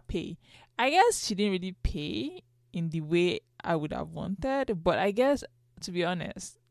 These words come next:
the husband isn't a good person either, in that, like, he allowed this thing to happen. Like, he aided and abetted. So they kind of deserve each other, actually. Actually, the worst punishment for her is to keep living <laughs> with someone like that, because he's going to do that to her as well.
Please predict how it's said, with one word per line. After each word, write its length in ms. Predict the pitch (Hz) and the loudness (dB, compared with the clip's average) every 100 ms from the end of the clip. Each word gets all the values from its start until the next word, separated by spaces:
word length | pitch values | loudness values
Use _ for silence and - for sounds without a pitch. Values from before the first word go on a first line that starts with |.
| _ | _
the 200 | 185 190 | -4 4
husband 380 | 196 226 240 208 | 4 4 2 2
isn't 200 | 170 175 | 0 -2
a 80 | 151 | -4
good 220 | 160 - | -8 -6
person 280 | 143 160 - | -6 -6 -8
either, 500 | - 165 185 208 226 _ _ _ | -10 -4 0 0 -2 _ _ _
in 120 | 170 | -4
that, 200 | 160 156 | -2 -4
like, 300 | 147 151 - _ _ _ _ - | -4 -6 -10 _ _ _ _ 0
he 120 | 190 | 6
allowed 520 | 175 180 190 214 185 | 6 8 10 10 8
this 200 | 175 175 | 0 -2
thing 180 | - 165 | -6 -6
to 100 | 165 | -6
happen. 440 | 151 151 - 175 - | -4 -4 -6 -10 -8
Like, 140 | 170 | -8
he 180 | 170 - | -6 0
aided 240 | 185 190 | 4 4
and 120 | 165 147 | 2 -4
abetted. 640 | 147 - 156 - - - - | -8 -4 -6 -4 -10 -10 -14
So 580 | - - 190 170 165 214 - _ - - | -2 6 6 6 2 -4 -16 _ -20 0
they 180 | 180 208 | 6 6
kind 220 | 311 392 | 8 6
of 100 | 180 | 4
deserve 320 | 160 160 165 | 2 2 0
each 180 | 151 - | -2 -4
other, 140 | 147 | -2
actually. 500 | 143 156 - - - 269 - | -4 -6 -10 -10 -10 -12 -2
Actually, 300 | 220 233 285 | 0 2 2
the 120 | 170 | 4
worst 280 | 165 214 - | 4 2 0
punishment 460 | 165 175 170 160 | -4 -4 -6 -6
for 140 | - 160 | -6 -2
her 140 | 160 | 0
is 200 | 151 156 | 0 -2
to 100 | - | -8
keep 240 | - 170 - | -6 -6 -2
living 280 | 160 160 | 0 2
<laughs> 40 | 208 | 4
with 120 | 202 | 4
someone 340 | - 170 170 | 4 2 2
like 180 | 151 147 | -2 -4
that, 160 | 156 156 | -6 -6
because 480 | 160 - 160 160 170 | -8 -4 -2 -2 -6
he's 260 | 185 202 185 | -2 0 4
going 140 | 254 | 4
to 60 | 202 | 4
do 120 | 170 | 2
that 200 | 165 175 | 2 0
to 120 | 180 | -2
her 200 | 165 160 | 0 0
as 120 | 156 156 | 0 -4
well. 280 | - 196 | -4 -6